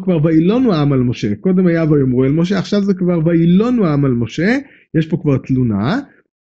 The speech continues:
משה רבנו, התגובה שלו, הוא צועק אל השם, השם מורה לו מה לעשות, ואז מגיעה הישועה. נעבור לצרה הבאה, מדבר סין. "ויילונו כל עדת בני ישראל על משה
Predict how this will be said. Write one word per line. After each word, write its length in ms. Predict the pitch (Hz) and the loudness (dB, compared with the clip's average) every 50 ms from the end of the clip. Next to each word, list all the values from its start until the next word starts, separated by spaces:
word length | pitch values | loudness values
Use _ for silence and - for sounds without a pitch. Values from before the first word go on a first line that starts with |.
| _ 131 | _ 0
משה 340 | 143 160 - - 226 220 214 | 0 0 2 0 0 0 0
רבנו, 720 | 202 175 202 202 202 196 190 180 175 170 165 165 156 147 139 147 - | 0 2 2 2 2 4 4 4 4 6 4 4 4 2 0 0 -2
התגובה 360 | 170 143 139 147 147 170 180 175 | -4 -2 -2 0 0 0 -2 -2
שלו, 220 | - 175 160 160 | -2 0 2 2
הוא 160 | 156 143 147 | 2 2 0
צועק 320 | - 180 160 165 156 - 156 | 0 -2 -2 0 -2 0 -2
אל 120 | 127 120 | -2 -2
השם, 440 | 180 - - 120 107 127 175 247 294 381 - _ _ _ _ _ _ _ _ - | -2 -4 -4 -4 -2 -2 0 0 -2 -2 -6 _ _ _ _ _ _ _ _ -6
השם 320 | 190 185 185 - 262 247 233 214 | -4 -2 -2 0 0 2 2 2
מורה 220 | 196 185 190 202 | 4 4 4 4
לו 140 | 190 185 180 | 4 4 4
מה 160 | 170 170 165 | 2 2 0
לעשות, 600 | 156 151 143 131 - - - 120 117 143 165 - 226 | 0 -2 -2 -4 -4 -6 -4 -2 -2 -2 -2 -4 -4
ואז 180 | 247 285 302 | -6 -4 -4
מגיעה 320 | 277 262 247 240 247 240 233 | -4 -4 -4 -4 -4 -2 -2
הישועה. 420 | 226 220 196 - - 175 151 139 160 - _ _ _ _ _ _ _ _ _ - | -2 -2 -2 -2 -4 -4 -4 -4 -6 -10 _ _ _ _ _ _ _ _ _ 0
נעבור 320 | 135 139 135 147 190 208 | 2 2 2 2 2 2
לצרה 460 | 220 226 226 226 - 196 185 190 190 | 2 2 0 0 0 0 0 2 2
הבאה, 280 | 185 165 165 156 151 151 | 0 0 0 0 0 0
מדבר 400 | 147 139 127 123 139 165 175 170 | 0 0 0 0 -2 -2 -2 -2
סין. 320 | - - 165 156 135 120 107 - _ _ _ _ _ _ _ _ _ _ _ _ _ _ _ - | -2 0 0 0 0 -2 -4 -8 _ _ _ _ _ _ _ _ _ _ _ _ _ _ _ 0
"ויילונו 600 | 143 151 156 160 190 220 240 247 247 226 - - | 2 4 4 4 4 2 0 0 -2 -4 -4 -2
כל 280 | - 214 226 226 226 | 0 0 2 2 0
עדת 360 | 208 180 165 185 196 190 170 | 0 0 0 0 0 -2 -2
בני 280 | 151 147 165 180 185 190 | -2 0 0 2 2 2
ישראל 520 | 185 185 - - - 160 160 180 185 180 | 2 0 -2 -4 -4 -4 -2 0 0 0
על 100 | 165 151 | 0 0
משה 360 | 143 139 131 - - 180 180 | -2 -2 -4 -4 -2 0 0